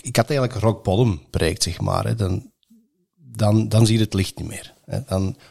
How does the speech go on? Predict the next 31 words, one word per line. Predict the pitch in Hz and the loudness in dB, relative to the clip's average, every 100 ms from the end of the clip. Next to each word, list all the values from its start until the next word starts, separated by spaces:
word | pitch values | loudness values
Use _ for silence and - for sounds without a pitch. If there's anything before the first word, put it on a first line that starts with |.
| _ | _
zie | - 107 | 2 4
je | |
eigenlijk, | 104 113 117 113 107 | 2 2 0 -2 -8
dan | 110 113 - 104 | -8 -8 -12 -10
zie | 107 117 | -2 -2
je | 110 113 | 0 -4
eigenlijk | 110 | -8
het | 113 - | -10 -4
nut | 110 110 | 0 0
er | 120 | -2
allemaal | 101 101 90 85 | -2 -4 -2 -4
niet | 90 | -6
meer | 87 82 | -8 -6
van | 85 80 | -6 -4
in, | 85 | -4
hè. | 95 92 - - - - - - - - - - | -6 -8 -14 -20 -20 -20 -20 -20 -20 -20 -20 -8
Ehm, | 92 87 85 87 - _ _ _ | -4 -2 -2 -6 -10 _ _ _
dat | 101 | 0
klinkt | - 135 110 | 4 6 8
donker, | 110 127 180 | 6 6 6
maar, | 113 113 | 6 4
maar | 113 | 4
dat | 101 | 4
was | 110 127 | 4 2
het | - | -2
op | 120 | -2
die | 92 | -2
moment | 85 85 82 | -2 -4 -10
ook | 78 | -4
wel, | 82 78 | -4 -2
hè. | - | -6